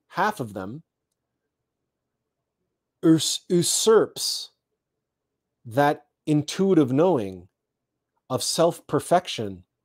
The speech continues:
and externalizes it, because that's what the, that's what the ego does, right? That's what the demon does.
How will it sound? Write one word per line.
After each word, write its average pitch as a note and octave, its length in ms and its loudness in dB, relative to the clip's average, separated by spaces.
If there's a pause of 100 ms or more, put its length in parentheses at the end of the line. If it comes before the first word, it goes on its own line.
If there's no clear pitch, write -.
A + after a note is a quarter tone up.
(480)
and D3 160 2
externalizes C3+ 960 0
it, G#2 80 -12
because C3 180 -6
that's G3+ 160 2
what F#3+ 100 -4
the, D#3 200 0
that's G#3 180 0
what G#3+ 80 -10
the G#3 160 -6
ego G3+ 200 6
does, C#3 420 2
right? D3 160 0
That's F#3+ 160 -2
what F#3 80 -6
the E3+ 60 2
demon E3+ 320 -2
does. D3 320 4